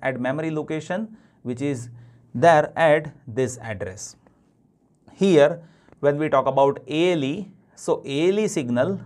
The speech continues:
that will be provided by eight zero five one. Why it is provided by eight zero five one? The reason is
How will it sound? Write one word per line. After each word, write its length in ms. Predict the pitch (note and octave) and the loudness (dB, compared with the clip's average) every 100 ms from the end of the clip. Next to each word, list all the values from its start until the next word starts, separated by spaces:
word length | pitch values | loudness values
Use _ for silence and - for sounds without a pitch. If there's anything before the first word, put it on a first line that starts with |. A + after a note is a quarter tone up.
| - | -6
that 320 | A#2+ C3+ E3+ | -2 0 2
will 140 | F#3+ | 0
be 120 | G3 G3+ | 0 -2
provided 580 | G3 D3 D#3+ D#3+ D#3+ | 0 2 4 2 2
by 120 | D3+ E3+ | 2 2
eight 320 | - C#3 A#2+ | 0 -4 -4
zero 300 | A2+ B2+ A#2+ | -4 -2 -2
five 280 | A2+ G2 F#2 | -2 -4 -6
one. 240 | - G2 _ _ _ _ _ - | -14 -18 _ _ _ _ _ -2
Why 200 | C#3 F#3+ | 0 2
it 120 | G3 | 0
is 120 | G3 | -2
provided 500 | - F3 F#3 F3+ F3 | -2 0 2 2 2
by 80 | F3 | 2
eight 180 | E3+ D3 | 2 0
zero 220 | F3 F3+ | -2 0
five 260 | F3 E3 | 0 0
one? 200 | F3 G3 | 0 -2
The 100 | D3+ | -2
reason 340 | C#3+ F#3 D3+ C3+ | -2 -2 -2 -4
is 260 | F#3+ - | -6 -10